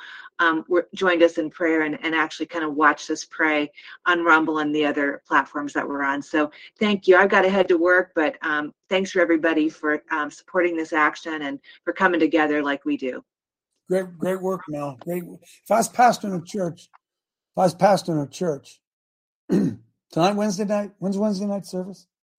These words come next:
Speaker 2: What, whatever. Sunday, I don't care where it is. I would tell my pe-, congregation, "Hey, when we're leaving here, we're going down to the creek. We're gonna go down and we're gonna salt the creek. See how many of them show up and how many run and hide." That's what I would do.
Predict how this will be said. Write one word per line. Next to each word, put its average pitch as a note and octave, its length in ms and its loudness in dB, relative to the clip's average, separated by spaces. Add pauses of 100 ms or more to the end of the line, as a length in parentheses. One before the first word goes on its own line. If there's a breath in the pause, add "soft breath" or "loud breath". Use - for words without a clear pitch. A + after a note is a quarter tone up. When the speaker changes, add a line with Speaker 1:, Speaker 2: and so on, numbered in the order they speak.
(680)
Speaker 2:
What, F3 360 0
whatever. F3+ 400 2 (200)
Sunday, G3 460 0
I E3 120 2
don't G3+ 180 0
care D#3+ 120 -4
where D3 180 -4
it C#3+ 60 -10
is. A#2+ 260 -18 (580)
I F#3 100 2
would F3+ 140 -4
tell E3 220 2
my D3 140 -4
pe-, D#3 220 -6
congregation, C#3 760 -8 (400)
"Hey, F3+ 140 0
when D#3+ 160 0
we're E3 160 -2
leaving F3+ 280 -2
here, C#3+ 260 -10 (200)
we're D#3+ 100 -12
going D3+ 140 -6
down C#3+ 180 -4
to C#3 80 -12
the C3 80 -14
creek. - 300 -18 (1700)
We're F3+ 100 -10
gonna E3 160 -2
go D3+ 100 -4
down D#3+ 220 -2
and C#3+ 60 -6
we're D3 80 -8
gonna D3 160 -6
salt D3 280 -10
the - 80 -20
creek. - 340 -20 (1160)
See - 180 -2
how E3+ 120 4
many F3 220 2
of D#3+ 100 2
them D#3 100 -2
show D#3+ 260 -6
up D#3 120 -2
and C#3 80 -16
how C#3 100 -8
many C#3+ 200 -6
run C#3 200 -10
and C3 120 -14
hide." B2 220 -18
That's D3+ 180 -12
what C3 80 -12
I C3 80 -10
would C3 140 -20
do. A2+ 100 -20